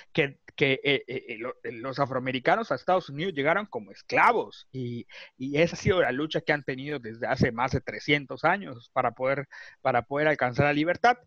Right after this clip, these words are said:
Claro que, como tú dices, la discriminación es algo que pasa en todo el mundo. La discriminación pasa incluso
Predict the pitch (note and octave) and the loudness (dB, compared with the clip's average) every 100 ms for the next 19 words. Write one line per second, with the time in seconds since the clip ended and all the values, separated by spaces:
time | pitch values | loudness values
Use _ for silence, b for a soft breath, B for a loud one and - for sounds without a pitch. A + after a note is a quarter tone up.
0 | b b _ _ A#3 C#4 E4 F#3 - D#3+ | b b _ _ 6 6 6 2 0 0
1 | D#3 F#3+ G#3 - D#3 - - D3 D3+ D#3 | 2 2 2 2 0 -2 -8 -4 -2 2
2 | E3+ D#3+ E3 - D#3 D3 D3+ D3 G#3 A#3+ | 4 4 2 0 0 2 0 2 2 4
3 | C4+ B3+ D3+ - E3+ - - - B2+ A#2+ | 4 2 0 2 2 2 -2 -8 -12 -10
4 | - F3 F#3 C3 C3+ G3+ F3 B2 B2 - | -4 -2 -2 -4 -8 -6 -2 -2 -2 -6
5 | C3 C3 C3 F#3 E3 E3+ F3+ C3 D#3+ D#3+ | -6 -4 -4 -2 2 2 2 -2 -8 -6
6 | C#3+ | -6